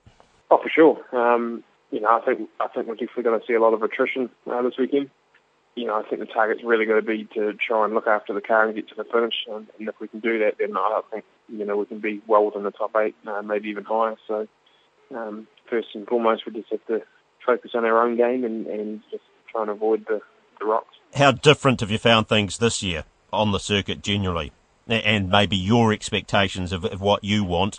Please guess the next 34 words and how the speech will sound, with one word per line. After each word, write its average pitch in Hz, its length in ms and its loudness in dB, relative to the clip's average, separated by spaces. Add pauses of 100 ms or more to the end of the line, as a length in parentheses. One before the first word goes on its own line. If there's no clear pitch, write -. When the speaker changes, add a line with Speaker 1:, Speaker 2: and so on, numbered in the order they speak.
Speaker 2:
and 92 320 0 (260)
expectations 101 880 0
from, 95 400 2 (300)
from 95 220 0
others, 92 480 2 (200)
given 98 220 2
you've 92 140 0
had 98 240 0
sort 92 100 -6
of 92 60 0
a, 92 240 2
a - 80 -8
couple 104 220 -4
of 85 60 -8
seasons 92 380 -4
there 78 200 -6
now? 78 200 -4 (180)
Speaker 1:
The 123 120 -2
first 135 320 0
part 113 160 6
of 110 80 0
this 110 180 -4
year 113 100 -2
was 107 160 0
always 113 200 2
gonna 110 160 -4
be 110 80 0
the 107 60 -4
most 107 260 -2
difficult 120 400 0
for 120 120 6
us. 131 100 4 (340)
All 113 200 2
the 110 80 0